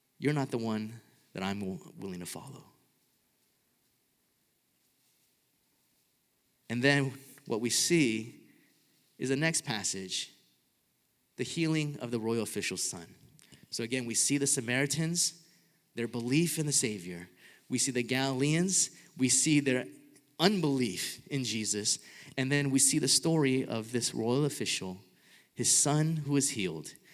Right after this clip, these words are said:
It seems like he was headed towards the way of the Galileans. He wanted Jesus to come.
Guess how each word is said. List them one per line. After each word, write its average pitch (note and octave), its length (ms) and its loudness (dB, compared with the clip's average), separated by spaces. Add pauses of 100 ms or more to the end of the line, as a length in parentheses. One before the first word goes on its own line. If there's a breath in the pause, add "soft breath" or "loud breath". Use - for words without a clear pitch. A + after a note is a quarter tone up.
(260 loud breath)
It A#2+ 120 -2
seems G#3 600 2
like D#3+ 180 0
he E3+ 140 0
was D3 180 6
headed E3 360 2
towards C3+ 540 0
the B2+ 80 2
way B2+ 260 4
of B2 80 0
the A#2+ 80 -6
Galileans. A2 920 -6 (1500)
He D3 160 -2
wanted D3+ 360 4
Jesus C#3+ 420 2
to C#3+ 60 0
come. G2+ 640 -4